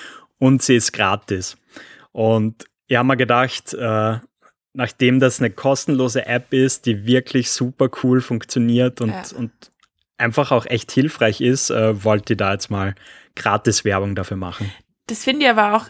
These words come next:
Speaker 2: ähm, mega geil eigentlich, weil ich mein, mit dem Google Translate, da kommst du halt nie so richtig dahin, wo du hin willst. Und ich mein, da hat's jetzt grad eh irgendwie dieses virale Video gegeben, wo irgendwie eine Frau acht französische Wörter eintippt und irgendwie, es kommt immer irgendwie das gleiche Wort raus.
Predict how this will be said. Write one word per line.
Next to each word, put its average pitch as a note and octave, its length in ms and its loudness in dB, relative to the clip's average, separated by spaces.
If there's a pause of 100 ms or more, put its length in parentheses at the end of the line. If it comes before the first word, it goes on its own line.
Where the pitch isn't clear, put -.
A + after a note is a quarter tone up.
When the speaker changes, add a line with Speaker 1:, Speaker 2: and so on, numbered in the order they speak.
Speaker 2:
ähm, G3 260 -4
mega A3+ 300 0
geil A3 400 2
eigentlich, G#3 440 -2
weil G#3+ 140 2
ich G#3+ 60 0
mein, G#3+ 160 0
mit A3 60 2
dem G#3+ 120 0
Google B3+ 240 -4
Translate, G#3+ 460 -2
da B3 100 -6
kommst A3+ 340 -4
du B3 40 2
halt G#3+ 180 2
nie A#3 140 0
so C4+ 140 -6
richtig D4+ 380 -6
dahin, E4 320 2
wo D#4 100 -4
du C#4+ 80 -2
hin C4+ 240 -6
willst. C#4+ 300 -2 (340)
Und A3+ 120 0
ich A#3 60 6
mein, G#3+ 120 2
da A3 120 4
hat's A3 140 0
jetzt A3+ 180 -2
grad A3 160 0
eh A#3 200 0
irgendwie G#3+ 280 -4
dieses A3 300 -4
virale G#3 380 2
Video A3 260 -4
gegeben, G#3+ 360 -4
wo A3 60 -8
irgendwie G#3+ 320 -4
eine G#3+ 160 -2
Frau G3+ 340 2
acht - 320 -2
französische G#3+ 640 -4
Wörter G#3+ 320 0
eintippt G#3+ 500 -4
und G3+ 100 -4
irgendwie, G#3 280 -2
es G#3 100 -4
kommt G#3+ 180 -4
immer A3+ 240 0
irgendwie A3 260 0
das G#3 100 -8
gleiche G3+ 320 0
Wort F3 240 -2
raus. A#3+ 320 2